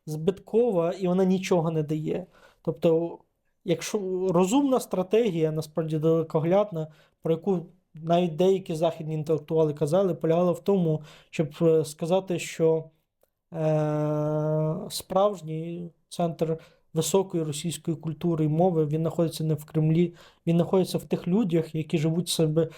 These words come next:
і відчувають, е, гідно і вільно, в незалежності від того, тобто, який в них паспорт і так далі.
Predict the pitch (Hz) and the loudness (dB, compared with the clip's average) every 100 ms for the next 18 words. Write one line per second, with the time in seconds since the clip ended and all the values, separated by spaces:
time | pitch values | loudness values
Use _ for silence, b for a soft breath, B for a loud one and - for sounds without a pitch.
0 | B B - 151 160 - 175 170 160 165 | B B -4 -2 -2 2 4 4 2 -2
1 | 160 151 151 151 147 175 180 143 226 180 | -2 0 0 0 -4 -6 -6 0 0 2
2 | 165 165 196 185 151 175 214 170 156 160 | 0 0 -2 -2 0 2 2 2 2 0
3 | B B - 165 156 180 185 165 - 151 | B B 0 2 4 2 0 -6 -10 -10
4 | 151 180 160 156 151 - 156 - 160 160 | -6 -2 0 0 -2 -6 -8 -2 -2 0
5 | 160 151 180 160 151 - 175 - - - | -2 -2 -2 0 -2 0 -2 -2 -12 -8
6 | 160 160 147 170 - 175 | -6 -6 -4 -4 -4 -6